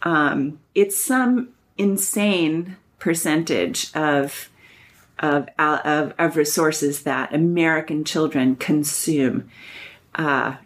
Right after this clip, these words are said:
I, of course, it's their parents consuming on their behalf.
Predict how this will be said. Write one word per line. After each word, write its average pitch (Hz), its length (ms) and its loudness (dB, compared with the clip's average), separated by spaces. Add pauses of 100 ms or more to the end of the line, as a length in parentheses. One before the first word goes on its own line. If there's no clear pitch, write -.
(340)
I, 170 120 2 (120)
of 160 140 -6
course, 185 280 0
it's 165 200 -4
their 160 160 2
parents 165 440 0
consuming 160 560 0
on 147 220 2
their 147 180 0
behalf. - 640 -6